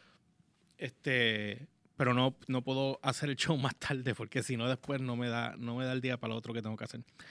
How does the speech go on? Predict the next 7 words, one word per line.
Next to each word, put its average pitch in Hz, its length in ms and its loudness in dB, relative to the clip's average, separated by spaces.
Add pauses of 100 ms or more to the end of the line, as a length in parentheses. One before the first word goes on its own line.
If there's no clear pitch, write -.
(500)
Este, 131 1000 6
así 123 240 0
que 156 140 4
bueno, 120 300 6 (1300)
yo 156 240 4
les 202 100 6
pregunto, 156 720 2